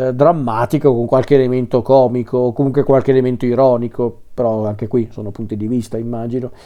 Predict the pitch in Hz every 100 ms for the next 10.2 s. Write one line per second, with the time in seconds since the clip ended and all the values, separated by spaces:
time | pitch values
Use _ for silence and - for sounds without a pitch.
0 | - - - - - 139 135 139 - -
1 | - - - - - - - 180 185 175
2 | 151 151 143 147 135 123 170 202 196 160
3 | 147 139 135 131 131 147 127 123 131 127
4 | 120 131 127 123 131 120 120 120 131 123
5 | 123 117 123 113 123 113 123 127 120 117
6 | 117 120 120 120 120 123 120 190 156 113
7 | 147 - 120 135 262 320 311 247 - 165
8 | 117 117 113 123 143 127 123 143 185 180
9 | 143 196 143 120 127 123 135 123 143 123
10 | 131